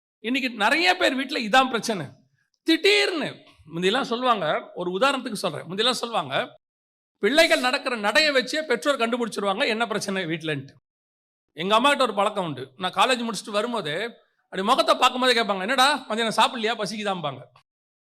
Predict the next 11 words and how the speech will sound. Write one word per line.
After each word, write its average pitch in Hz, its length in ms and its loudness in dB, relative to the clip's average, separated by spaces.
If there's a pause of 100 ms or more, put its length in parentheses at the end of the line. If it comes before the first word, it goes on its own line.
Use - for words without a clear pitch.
(460)
நம்ம 208 240 -4
முகத்தை 285 380 4
வச்சே 277 300 4
அவங்களால 262 220 2
என்ன 240 140 0
செய்ய 240 180 0
முடியும்? 214 340 2
ஒரு 214 140 2
ஐடென்டிஃபை 254 460 2
பண்ண 202 180 0
முடியும். 151 320 -6